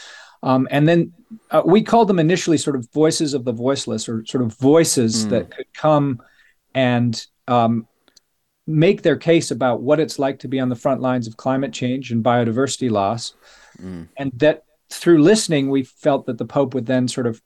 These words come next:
Speaker 1: amplify their voices.
Speaker 2: Hmm. And did you, so what was the inspiration for just choosing these, you know, as you said, the poor, indigenous people, youth, and, uh, basically wildlife, the unrepresented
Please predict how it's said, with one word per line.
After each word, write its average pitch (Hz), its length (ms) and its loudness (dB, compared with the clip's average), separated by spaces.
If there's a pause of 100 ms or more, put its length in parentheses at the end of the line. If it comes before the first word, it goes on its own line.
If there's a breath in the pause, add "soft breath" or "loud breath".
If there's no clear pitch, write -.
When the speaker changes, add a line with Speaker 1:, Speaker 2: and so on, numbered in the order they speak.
Speaker 1:
amplify 120 680 -4
their 123 160 -8
voices. 113 600 -2 (580)
Speaker 2:
Hmm. 87 220 -14 (460 loud breath)
And 160 120 2
did 175 200 0
you, 233 200 -2
so 180 260 4
what 202 160 2
was 226 120 -2
the 202 60 -4
inspiration 165 540 -2
for 127 240 2
just 117 300 -10
choosing 117 760 0
these, 104 400 -6
you 127 80 -4
know, 85 180 -4 (440 soft breath)
as 101 140 -2
you 98 80 -8
said, 78 180 -6
the 87 80 -14
poor, 147 440 4
indigenous 120 560 -2
people, 107 640 -2
youth, 101 600 -6 (160)
and, 92 640 -6
uh, 85 320 -4 (400)
basically 107 260 -4
wildlife, 82 580 -6
the 80 140 -10
unrepresented 78 840 -10